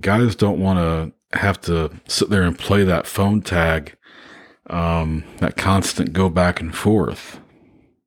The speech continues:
You know, we as a,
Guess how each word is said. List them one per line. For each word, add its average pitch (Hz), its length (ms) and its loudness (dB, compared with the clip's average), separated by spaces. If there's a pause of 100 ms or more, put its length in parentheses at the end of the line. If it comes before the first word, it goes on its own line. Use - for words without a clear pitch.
(1160)
You 92 180 0
know, 80 320 -2 (600)
we 98 400 4
as 95 200 2
a, 85 480 0